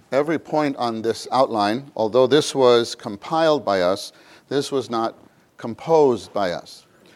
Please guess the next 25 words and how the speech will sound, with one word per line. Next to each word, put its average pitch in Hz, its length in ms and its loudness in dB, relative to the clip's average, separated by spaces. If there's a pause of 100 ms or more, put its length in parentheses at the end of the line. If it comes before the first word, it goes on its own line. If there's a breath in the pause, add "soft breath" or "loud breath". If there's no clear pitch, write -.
(240 soft breath)
Uh, 110 280 0 (160)
these, 151 480 -4
uh, 117 420 2
e-, - 80 -6
every, 143 380 0
every 131 240 -2
sentence 160 720 -4 (260 soft breath)
was 107 240 -4
taken 127 480 -2
from, 135 680 0 (380 soft breath)
uh, 113 160 6
one 156 220 6
of 143 160 4
two 156 640 2
sources, - 800 0
uh, 92 220 -4
two 139 180 -6
books 104 280 2
that 98 140 0
I'd 95 100 0
like 131 180 4
to 131 120 -6
recommend 120 540 2
to 127 100 -6
you, 127 340 0